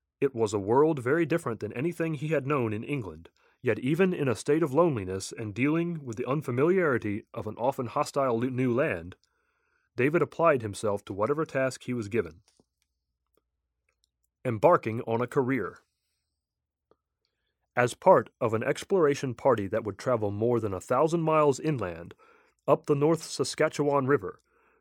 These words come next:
Thompson traveled from Churchill to Manchester House, where the party was to winter in seventeen eighty-seven.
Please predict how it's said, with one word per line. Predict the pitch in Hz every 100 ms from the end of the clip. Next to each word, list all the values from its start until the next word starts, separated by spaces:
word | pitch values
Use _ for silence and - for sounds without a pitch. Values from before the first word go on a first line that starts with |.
| -
Thompson | 127 135 - 120
traveled | - 147 156 147
from | 120 107
Churchill | - 165 185 185 175 _
to | -
Manchester | 113 135 160 156 -
House, | 147 151 101 - - -
where | 113
the | 104
party | - 135 139
was | 123 120
to | -
winter | 110 165 104
in | 104 101
seventeen | - 147 143 135 131
eighty-seven. | 127 123 117 127 85